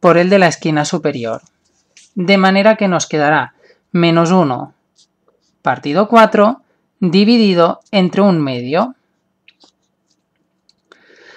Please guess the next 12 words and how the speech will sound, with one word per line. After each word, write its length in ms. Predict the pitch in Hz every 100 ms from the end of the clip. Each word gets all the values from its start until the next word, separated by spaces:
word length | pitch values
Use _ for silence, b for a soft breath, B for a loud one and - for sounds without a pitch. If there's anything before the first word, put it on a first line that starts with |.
| b -
Volvemos 500 | 160 160 170 180 175
a 60 |
hacerlo 340 | 165 196 170 143
de 140 | 143
valle 460 | 156 160 135 120 -
y 100 | 156
montaña. 760 | 147 151 147 208 214 233 262 247
Primero 380 | - 160 156 156
signo, 340 | 208 214 226
menos 340 | 196 160 156 151
por 200 | 165 160
más 420 | 170 131 -